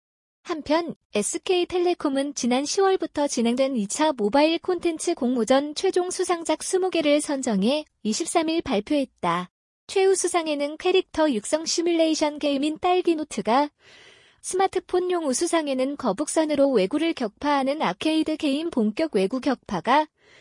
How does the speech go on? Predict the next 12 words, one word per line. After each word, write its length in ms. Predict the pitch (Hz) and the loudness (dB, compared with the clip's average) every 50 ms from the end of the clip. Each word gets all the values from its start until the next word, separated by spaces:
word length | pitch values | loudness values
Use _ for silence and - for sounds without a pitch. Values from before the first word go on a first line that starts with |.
| _ _ _ _ _ _ _ _ | _ _ _ _ _ _ _ _
와이피용 680 | - 190 196 208 226 269 - - - 339 339 320 320 311 | -2 0 2 2 2 0 -2 0 2 2 4 2 2 0
우수상에는 760 | 262 247 - 349 - 339 320 294 277 262 262 269 285 294 294 - | -2 0 0 0 0 0 0 0 0 0 0 0 -2 -4 -8 -8
복잡한 540 | - 247 196 - - 294 294 - 339 330 320 | -8 -8 -4 0 0 0 0 0 -2 -4 -2
그림 240 | - 285 277 285 311 | -4 -4 -2 -2 -4
속에서 560 | - - 277 254 - 196 196 - 247 254 262 | -4 -4 -4 -4 -2 -2 -2 0 0 0 0
정해진 500 | - - 240 196 208 247 269 - 302 311 | -2 -2 -2 0 0 0 0 0 -4 -6
캐릭터를 540 | - - 339 349 - - 359 330 320 320 311 | -4 -2 -4 -2 -2 0 0 2 2 0 0
찾는 340 | - 320 294 294 302 311 | -2 -4 -2 -4 -4 -2
김씨를 480 | 302 - 240 240 - 277 254 262 269 285 | 0 0 0 2 2 0 0 0 0 0
찾아라가 680 | - - 359 - 370 349 302 240 196 - 247 277 285 - | 0 0 0 2 2 2 2 0 0 2 2 2 2 0
각각 380 | - - 180 - - 294 320 - | -2 -6 -6 -2 0 0 0 0
선정되었다. 880 | - - 381 370 392 381 370 339 302 254 214 190 - 185 170 175 175 | 0 -4 -2 0 0 -2 0 2 2 2 2 0 0 0 0 0 0